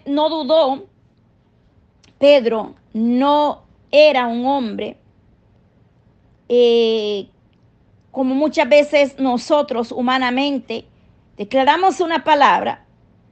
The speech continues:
pero dudamos. Verdadera, eh, la verdadera fe es esa, la convicción, convicción que nosotros debemos tener a través de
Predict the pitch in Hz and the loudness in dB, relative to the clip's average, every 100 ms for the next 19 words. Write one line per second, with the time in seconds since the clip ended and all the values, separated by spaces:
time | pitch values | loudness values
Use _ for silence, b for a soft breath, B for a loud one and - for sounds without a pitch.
0 | _ 226 233 240 254 311 359 294 - - | _ -4 0 2 2 2 2 -2 -10 -16
1 | _ _ _ _ _ _ _ _ _ _ | _ _ _ _ _ _ _ _ _ _
2 | _ _ _ _ _ _ _ _ _ _ | _ _ _ _ _ _ _ _ _ _
3 | b b b b b - 214 208 226 226 | b b b b b -10 -8 -2 -2 0
4 | 262 285 285 262 - _ - 254 247 240 | 0 2 2 -2 -8 _ -2 2 2 2
5 | 233 233 214 240 240 247 247 262 294 294 | 0 -2 -4 -2 -2 0 0 2 0 0
6 | 339 311 302 311 311 277 - - _ _ | 2 2 2 -2 -4 -6 -10 -16 _ _
7 | _ _ _ _ _ _ _ _ - 254 | _ _ _ _ _ _ _ _ -10 -6
8 | 254 240 269 254 247 226 - 302 311 254 | -6 -2 -2 -2 -6 -8 -6 -2 0 -2
9 | - _ _ _ _ _ - 254 247 247 | -10 _ _ _ _ _ -6 -6 -4 -8
10 | - _ - 330 349 339 302 247 226 294 | -12 _ -2 0 0 2 0 0 0 0
11 | 294 285 269 262 277 254 - 247 254 277 | 0 0 0 0 -2 -2 -2 -4 -2 -2
12 | - 233 240 233 269 233 302 320 | -2 -4 -2 0 0 2 2 0